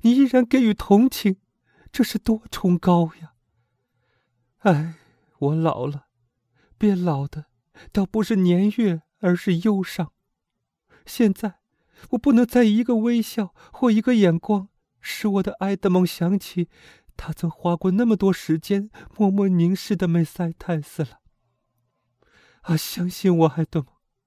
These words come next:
告诉你我受了多少痛苦。我再说一遍，当一个觉得生命中没有一件愉快的事情值得回忆，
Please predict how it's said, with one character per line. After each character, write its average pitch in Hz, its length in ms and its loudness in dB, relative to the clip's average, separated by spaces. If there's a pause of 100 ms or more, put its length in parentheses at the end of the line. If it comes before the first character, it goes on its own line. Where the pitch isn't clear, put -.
(280)
告 160 240 -6
诉 165 260 -10
你 156 160 -6 (240)
我 185 80 2
受 220 240 -2
了 185 80 2
多 214 280 2
少 185 180 -2
痛 208 300 -2
苦。 - 260 -20 (1000)
我 180 100 0
再 185 180 -4
说 190 240 -2
一 165 140 0
遍， - 180 -12 (720)
当 196 180 2
一 202 80 2
个 202 120 2
觉 214 160 0
得 208 80 2
生 220 260 0
命 214 180 2
中 208 220 -4 (220)
没 220 100 4
有 233 160 4
一 220 160 2
件 220 240 4
愉 220 100 0
快 233 240 2
的 220 80 2
事 240 220 0
情 214 180 0
值 220 160 -2
得 240 140 2
回 190 260 4
忆， 196 280 -4